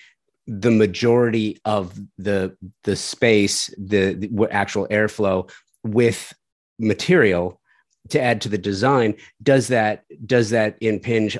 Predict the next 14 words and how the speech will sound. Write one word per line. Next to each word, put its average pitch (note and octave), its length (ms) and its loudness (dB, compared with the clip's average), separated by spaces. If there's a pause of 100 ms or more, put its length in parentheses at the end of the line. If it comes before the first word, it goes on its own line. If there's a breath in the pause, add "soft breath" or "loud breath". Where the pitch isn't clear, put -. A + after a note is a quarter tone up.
(120)
upon G2+ 640 -2 (180)
the G2+ 540 -2
efficacy G#2 760 -2 (380 soft breath)
of G#2+ 160 -4
the A2 80 0
product G2+ 380 0
itself? A2+ 400 -2
Curious B2 280 0
about G2 240 -2
that. A#2+ 280 2
But A#2 180 -4 (220 loud breath)
the C#3 200 4
idea A#2 680 0 (760)
too, B2 480 0